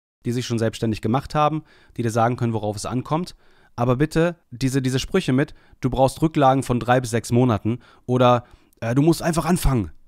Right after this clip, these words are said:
das bringt gar nichts. Weil es werden später viel zu viele Fehler passieren. Und wenn ihr zum Beispiel schon erwachsen seid und Kinder habt, dann könnt ihr nicht einfach sagen, „Oh ja, geil, ich, ich mach jetzt einfach Vollgas.“ Das wäre Selbstmord. Das wollt ihr auch gar nicht.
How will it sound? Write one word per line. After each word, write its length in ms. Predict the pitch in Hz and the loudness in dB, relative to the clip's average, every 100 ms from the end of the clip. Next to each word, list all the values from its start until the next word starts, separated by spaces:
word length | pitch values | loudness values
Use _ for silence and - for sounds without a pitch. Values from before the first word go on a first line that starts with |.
| - | -12
das 200 | - 117 | -8 -6
bringt 240 | - 127 120 | -4 -4 0
gar 200 | 117 120 | 0 0
nichts. 380 | 95 - - - _ _ _ - | -2 -8 -18 -20 _ _ _ -20
Weil 280 | - 117 131 - | -10 -4 -2 -4
es 180 | - - - | -10 -12 -6
werden 300 | 123 151 156 | 0 0 0
später 320 | - 143 135 | -2 -2 -2
viel 220 | - 160 | -4 -6
zu 100 | - | -6
viele 220 | - 135 120 | -4 -4 -4
Fehler 240 | 127 120 | -4 -4
passieren. 380 | - 98 98 98 | -4 -6 -4 -6
Und 120 | 101 | -2
wenn 120 | 131 160 | 0 0
ihr 100 | 156 | 0
zum 140 | 135 | 0
Beispiel 260 | 131 - 127 | 0 -2 -2
schon 220 | 127 120 | -2 0
erwachsen 380 | 127 147 - 107 | 0 0 -2 -4
seid 180 | 98 110 | -4 -4
und 80 | |
Kinder 300 | - 185 113 | -4 -4 -4
habt, 320 | 76 67 - - _ _ _ - | -6 -10 -16 -20 _ _ _ -6
dann 140 | 120 | 0
könnt 180 | 180 214 | 0 0
ihr 80 | 131 | -2
nicht 140 | 113 | -2
einfach 200 | 110 110 | -4 -4
sagen, 240 | 104 113 | -2 -2
„Oh 40 | 120 | -2
ja, 120 | 110 | -2
geil, 260 | 107 98 - | -2 -4 -6
ich, 200 | 110 - | -14 -10
ich 140 | 127 | -2
mach 160 | 127 110 | 0 2
jetzt 140 | 107 | 0
einfach 240 | 104 95 92 | -4 -8 -4
Vollgas.“ 560 | 117 110 87 71 - - _ _ _ - | -2 0 -2 -8 -12 -18 _ _ _ -16
Das 280 | - - - - - - - | -12 -12 -14 -20 -20 -20 -10
wäre 220 | 104 107 | -4 -2
Selbstmord. 600 | 107 113 - 87 69 - _ _ | 0 -2 -4 -10 -10 -14 _ _
Das 180 | - 107 | -6 0
wollt 140 | 151 | 0
ihr 80 | 127 | 0
auch 80 | 101 | -2
gar 140 | 87 | -6
nicht. 240 | 76 - | -8 -12